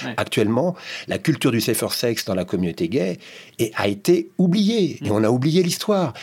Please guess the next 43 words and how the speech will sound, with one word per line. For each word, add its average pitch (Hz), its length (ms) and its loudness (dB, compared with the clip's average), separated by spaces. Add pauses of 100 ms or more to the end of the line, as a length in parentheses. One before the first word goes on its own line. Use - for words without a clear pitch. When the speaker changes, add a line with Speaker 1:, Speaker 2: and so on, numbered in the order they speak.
Speaker 2:
Et 113 80 0
les 113 120 6
jeunes 160 200 4
ne 127 60 0
sont 110 180 -2
plus 202 260 0
éduqués 151 460 2
à - 20 -2
Speaker 1:
Mm. 139 40 -2
Speaker 2:
cela, 135 360 -4
quoi. - 220 -12 (500)
Et, 98 80 -2
et, 98 600 0
et - 20 0
c'est 95 160 -2
pour 92 160 -4
ça 214 160 0
que - 140 0
les, 98 160 4
les, 95 180 0
les 87 140 -6 (200)
quatre-vingt-un 143 680 0
pour - 240 -4
cent 190 180 -2
des 135 80 0
syphilis 135 640 -4
en 104 80 -6
France - 580 -4
sont, 147 200 -2
Speaker 1:
Mm. 123 100 -8
Speaker 2:
sont - 340 -2 (300)
des 143 160 2
homosexuels. 139 520 0 (200)
Quarante-cinq 151 480 2
pour - 160 -4
cent 156 200 0
des, 120 200 2
des, 107 400 0 (340)
des 113 80 -2
contaminations 113 600 0
V 104 120 2
I 135 80 2
H, 180 300 -4